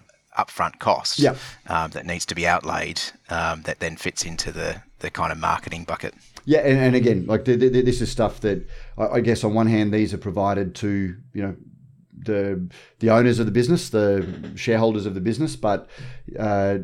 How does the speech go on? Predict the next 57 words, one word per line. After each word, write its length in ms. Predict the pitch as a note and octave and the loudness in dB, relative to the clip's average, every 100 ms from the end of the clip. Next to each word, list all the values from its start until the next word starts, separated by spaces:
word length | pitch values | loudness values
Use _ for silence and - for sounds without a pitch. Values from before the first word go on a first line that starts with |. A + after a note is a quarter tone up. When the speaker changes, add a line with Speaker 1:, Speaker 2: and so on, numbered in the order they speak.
| - - | -8 -4
Speaker 2:
it, 300 | G#2+ G#2+ F#2+ | 0 0 0
it's, 240 | G#2 - G#2 | -2 -4 -6
it's 180 | G2+ | -2
not 140 | F#2+ G2+ | 0 0
a 40 | |
full 280 | - A#2+ A2 | 0 2 2
annual 240 | G#2+ G2+ | 2 2
report, 420 | F#2+ F#2+ G#2+ G2+ - | 2 2 2 2 2
so 160 | G2 | -2
some 240 | F#2 A2 G2+ | 0 0 0
of 80 | F#2 | 0
these 280 | G2 F2+ | -2 -2
things 200 | G2+ G2 | -4 -4
aren't 200 | G2 F#2+ | -2 -4
explained 500 | F#2 - G2+ G2+ F#2+ | -6 -4 -4 -2 -4
in 140 | G2 G2 | -2 -2
the, 220 | F#2+ F#2+ | -4 -4
um, 380 | G2 F#2+ F#2 - - - | -4 -4 -6 -10 -16 -12
uh, 260 | G2 F#2+ F#2 | -10 -8 -8
so 160 | G2+ | -8
it 80 | F2 | -6
takes 200 | G2 - | -6 -6
a 40 | |
little 80 | F#2+ | -4
bit 80 | F#2 | -4
of 100 | E2+ | -4
divining. 340 | E2+ G2 G2 | -2 -2 0
I 20 | G2+ | 0
wasn't 240 | G#2 G2 | 0 -2
sure 220 | - G2+ | 0 0
whether, 340 | F#2+ F#2 F#2 - - - - | 2 0 -2 -4 -16 -20 -6
though, 140 | A2+ A2 | 2 4
and 360 | A#2+ G#2+ G2 | 6 4 2
they 160 | - A#2+ | 4 4
were 100 | A2 | 4
certainly 380 | - A#2 A#2 G#2+ | 4 4 4 2
things 260 | G#2+ G#2 | 0 -2
that 60 | G2 | -2
you 60 | F#2+ | -2
talked 280 | G2+ F#2 | -2 -2
about, 340 | F#2+ G2 F#2+ F#2 - | -2 0 0 -2 -6
uh, 200 | G2+ F#2+ | -4 -2
during 300 | F2+ F#2+ F#2 | -2 -2 0
the 360 | F#2 F2+ F2+ - | 0 -2 -2 -2
equity 280 | G2+ F#2 F2+ | -4 -4 -2
crowdfunding 720 | G#2 G#2 F2+ G2+ G2 F#2 F2+ - - - | 2 2 2 0 0 0 -4 -10 -16 -6
campaign, 600 | G#2 F#2+ F2+ F#2+ F#2 F2+ | -2 0 0 0 0 0
that 120 | F#2 | 0
I 80 | F2+ | -2
think 180 | F#2+ F#2+ | -4 -4
you 40 | |
had 100 | F2+ | -4
a 40 | |
two 200 | F2 A#2 | 0 2
percent 460 | A2 G#2 - G2 F2+ | 2 0 -2 -2 -2
conversion 540 | F#2+ F#2 G2 F#2 F#2 | -4 0 2 2 0
rate. 260 | F#2+ F#2+ | 0 -2